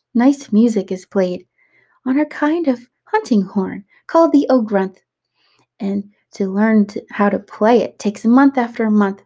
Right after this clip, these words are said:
of pra-, practicing. Practicing isn't much fun. And besides, it's quite heavy, weighs almost a ton. That's why few people bother to play the Ogrunth.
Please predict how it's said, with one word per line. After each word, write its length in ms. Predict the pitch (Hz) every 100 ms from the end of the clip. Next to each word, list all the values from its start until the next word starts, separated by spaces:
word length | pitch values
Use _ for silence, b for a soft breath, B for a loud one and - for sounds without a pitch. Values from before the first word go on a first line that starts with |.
| -
of 180 | 214 _
pra-, 360 | _ - 262 254 _ _
practicing. 600 | 262 311 320 196 - -
Practicing 600 | - 214 220 269 - 190 b b b
isn't 260 | 523 480 254
much 280 | 185 175 -
fun. 260 | - - - _ _ _ _ _ _ _
And 160 | 233 208
besides, 540 | 180 - 190 180 208
it's 160 | 202 202
quite 320 | - 202 202
heavy, 480 | - 196 226 190 b b -
weighs 240 | 302 302
almost 340 | 311 311 320 320
a 60 |
ton. 480 | 320 - 392 339 - _ _ _ _
That's 280 | - 202 196
why 180 | 190 175
few 220 | 180 214
people 420 | 208 - 196 185
bother 460 | 185 185 202 196 180
to 140 | -
play 260 | 196 - 196
the 160 | 190 185
Ogrunth. 440 | 180 202 196 -